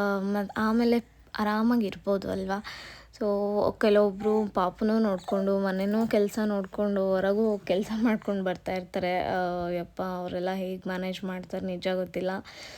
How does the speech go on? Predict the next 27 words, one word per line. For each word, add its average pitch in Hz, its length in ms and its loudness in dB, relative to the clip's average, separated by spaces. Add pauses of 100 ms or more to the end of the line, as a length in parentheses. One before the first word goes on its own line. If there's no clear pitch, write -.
(160)
So 214 120 6
ನನಗೆ 208 340 4
ವಾರದಲ್ಲಿ 214 540 4
ಒಂದ್ಸಲಿ 220 580 2
ಈ 214 40 0
ಥರ 208 140 0 (100)
ಮಾಡೋದಕ್ಕೆ 214 720 2
ಯಪ್ಪ 190 220 -2
ಎಷ್ಟು 202 300 0
ಕಷ್ಟ - 360 -6
ಅಲ್ವಾ 202 300 2
ಅಂತ 170 280 -2
ಅನ್ಸುತ್ತೆ 180 600 -4
ನಿಜವಾಗ್ಲೂ. 180 600 -4 (440)
ಅದು 202 180 0
ಬಿಟ್ರೆ, 262 560 4
ಆ, 196 240 0
ನನ್ನ 180 200 -2
ಕೈಯಲ್ಲಿ, 185 500 -2
ಆ, 185 140 -4
ನಮ್ಮ 175 200 -4
ಮನೇಲಿ 180 220 -4
ಯಾರೂ 175 280 -4
ಪಾಪ 170 220 -8
ಕೆಲ್ಸ 170 380 -4
ಮಾಡ್ಸಲ್ಲ. 170 560 -2
ಆ, 196 260 -4